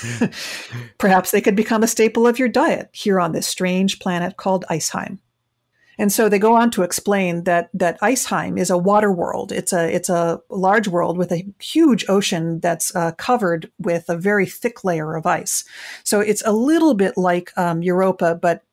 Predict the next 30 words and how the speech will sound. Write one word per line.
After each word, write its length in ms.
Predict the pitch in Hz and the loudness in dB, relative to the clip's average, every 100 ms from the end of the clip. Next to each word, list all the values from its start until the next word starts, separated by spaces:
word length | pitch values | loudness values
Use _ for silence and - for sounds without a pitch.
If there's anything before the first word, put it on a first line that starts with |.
| - | -6
<laughs> 200 | 202 - | -4 0
icier, 400 | 202 214 180 165 | 2 2 0 -4
waterier, 640 | 170 202 196 175 165 - 190 - - - - - | 0 2 2 2 -2 -6 -12 -18 -20 -20 -16 -4
and 180 | 180 175 | -2 0
a 40 | |
standalone 640 | 175 247 247 214 190 180 | 0 2 2 4 2 0
world 260 | 175 175 175 | 0 0 0
as 100 | 170 | -2
opposed 340 | 170 185 175 | -2 -2 -2
to 80 | - | -4
a 60 | 170 | -4
moon 180 | 175 175 | -2 -4
of 100 | 165 | -4
Jupiter. 400 | 180 170 165 - | -6 -4 -8 -2
They 100 | - | 0
do 180 | 202 254 | 2 4
get 240 | 220 - _ - | 2 0 _ -6
to 120 | 196 | -2
Europa 380 | 185 185 180 175 | 2 2 2 0
later 360 | 180 185 175 | 0 0 0
on 140 | 170 170 | -2 -2
in 80 | 170 | -4
the 60 | |
book 280 | 170 175 165 | -2 -2 -2
and 140 | 180 185 | -4 -2
to 160 | 175 - - - | -4 -6 -20 -4
many 340 | 190 214 214 190 | 0 2 4 4
other 240 | 185 165 | 2 0
more, 340 | 165 170 170 - | 0 -2 -4 -4
uh, 240 | 165 160 | -2 -4